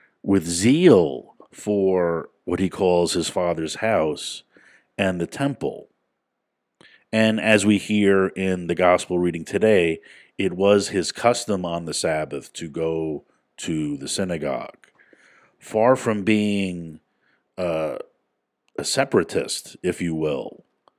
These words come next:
and far from, from, uh, trying to downplay or separate himself or to say somehow that, that temple or synagogue worship was not necessary,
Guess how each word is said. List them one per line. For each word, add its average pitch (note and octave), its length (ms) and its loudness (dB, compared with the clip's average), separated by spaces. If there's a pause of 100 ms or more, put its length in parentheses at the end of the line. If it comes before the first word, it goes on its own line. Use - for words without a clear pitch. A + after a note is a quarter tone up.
(460)
and F#2+ 160 -8
far A2 300 6
from, F#2 560 -4 (200)
from, D#2+ 640 -8 (1000)
uh, E2 200 -4
trying G2 400 -2
to E2+ 320 0 (720)
downplay F#2+ 960 2 (280)
or E2+ 140 0
separate A2 480 2
himself D#2+ 800 -4 (460)
or F2 160 2
to E2 100 -2
say G2 200 4
somehow F#2+ 560 -2
that, D#2+ 340 0
that D#2+ 220 -6
temple G2+ 360 0
or E2 140 0
synagogue F2 500 -2
worship F2+ 460 -2
was D2+ 160 -6
not D2 200 -10
necessary, E2 720 -6